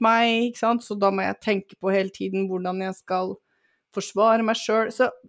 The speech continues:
vi lager alle disse strategiene, da, bygger på, videre på fantasien, rett og slett. Og det blir masse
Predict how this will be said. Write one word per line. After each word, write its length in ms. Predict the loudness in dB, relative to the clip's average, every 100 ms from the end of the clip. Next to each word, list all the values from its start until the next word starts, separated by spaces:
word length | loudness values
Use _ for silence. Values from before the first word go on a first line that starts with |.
| _ _ -4
vi 100 | -2
lager 560 | 4 6 6 2 -2 -4 2
alle 240 | 4 4 4
disse 160 | 0
strategiene, 640 | -6 -4 -4 -4 -2 2 4
da, 160 | 4
bygger 540 | 4 0 0 -4 -6 -6
på, 300 | -2 4 6 4 0
videre 400 | -2 0 0 -2 -4
på 80 | -2
fantasien, 640 | -2 -2 -4 -2 2 4
rett 220 | 4 2 2
og 20 |
slett. 320 | 0 0 -10 -14 _ _
Og 80 | -2
det 80 | 0
blir 100 | 2
masse 320 | 2 0 -4